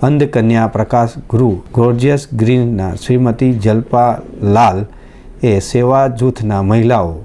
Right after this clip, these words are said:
અને યુથ યેલોઝના શ્રીમતી કૃપાલી જોશીએ, પ્રકાશ સ્કૂલ for the mental challenged, ઓપ્ટિકલ્સ મિટ્સ ઓરેન્જના શ્રીમતી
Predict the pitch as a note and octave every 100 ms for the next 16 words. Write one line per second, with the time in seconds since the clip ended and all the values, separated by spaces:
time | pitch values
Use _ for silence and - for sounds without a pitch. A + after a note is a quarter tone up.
0 | - - - - G2+ G2 G#2 D3 D#3 -
1 | - - - - A#2+ A#2 B2+ C3+ G#2+ G2+
2 | G#2 A#2+ - - - - - C3 C3 C3
3 | C3 B2 C3 B2+ C3 A2+ A2+ - G#2+ G2
4 | - A#2 - C3+ C#3 C3+ - - - D3
5 | D3 C3+ - A#2 G#2 G2+ G#2+ A#2+ A#2+ C3+
6 | - - - A#2+ A#2+ A#2+ F#2+ F2+ F2+ -
7 | - B2 - D#3 C#3+ D3 C#3 B2 - A2+
8 | A#2+ - - - - - A#2+ C3 A#2 G2+
9 | G2+ A2 A#2 - B2 B2 A#2 C3+ C#3+